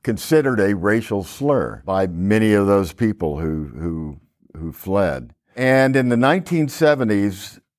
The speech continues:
Governor Dewey Bartlett determined that we're going to try to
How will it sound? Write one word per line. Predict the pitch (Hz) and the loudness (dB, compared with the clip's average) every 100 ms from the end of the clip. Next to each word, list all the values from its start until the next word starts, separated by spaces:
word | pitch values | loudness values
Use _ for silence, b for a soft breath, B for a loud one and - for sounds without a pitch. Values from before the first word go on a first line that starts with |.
| - | -16
Governor | 98 127 123 120 | 0 0 2 0
Dewey | 92 123 120 | 0 2 2
Bartlett | 90 113 143 143 85 80 92 - - | 2 2 2 0 -4 -6 -6 -10 -8
determined | 95 - 113 110 107 101 | -6 -2 -2 0 0 2
that | 101 95 95 82 | 2 4 2 0
we're | 101 127 | 0 0
going | 120 117 117 110 101 | 0 0 2 0 -2
to | 117 107 101 98 98 92 85 _ | -2 0 2 2 0 -2 -6 _
try | - 113 | -2 2
to | 101 95 85 | 4 2 0